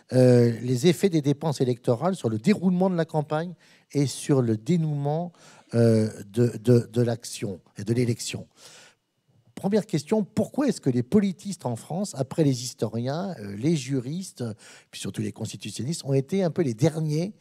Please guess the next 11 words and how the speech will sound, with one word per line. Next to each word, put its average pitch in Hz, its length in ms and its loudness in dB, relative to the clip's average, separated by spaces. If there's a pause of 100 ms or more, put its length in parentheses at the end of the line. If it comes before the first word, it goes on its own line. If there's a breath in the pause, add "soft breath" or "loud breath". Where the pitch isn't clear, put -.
(380 loud breath)
à 120 100 -6
s'intéresser 135 800 0 (180)
à 110 100 -10
ces - 180 -10
questions - 360 -8
passement 117 320 -10
matérielles 98 640 -10 (460 loud breath)
de, 104 140 -4
euh, 98 480 0 (100)
comment 117 480 -4
fonctionne, 120 720 -6